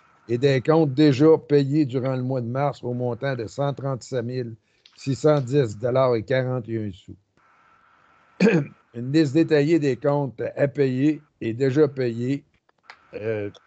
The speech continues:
est disponible sur demande par courriel à la direction S C A point Québec.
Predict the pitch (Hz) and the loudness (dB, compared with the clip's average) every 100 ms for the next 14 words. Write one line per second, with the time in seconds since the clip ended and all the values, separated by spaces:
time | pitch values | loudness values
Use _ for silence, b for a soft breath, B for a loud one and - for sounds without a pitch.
0 | _ _ _ _ - 123 120 104 - 131 | _ _ _ _ -4 -2 -2 -6 -6 -4
1 | 120 147 147 - - 139 117 127 120 135 | 0 2 0 -2 -8 -6 -2 -4 -2 -2
2 | 139 127 117 113 - 131 117 123 127 131 | -2 -6 -10 -10 -8 -6 -2 0 2 0
3 | - 113 117 113 127 139 113 - 120 120 | -8 -6 -6 -4 -4 -4 -6 -10 -10 -12
4 | 120 _ - _ 160 151 - 143 131 135 | -16 _ -20 _ 0 0 0 2 2 2
5 | 139 _ _ _ _ _ - 139 147 _ | -2 _ _ _ _ _ -4 -4 -4 _
6 | _ - 113 | _ -4 -4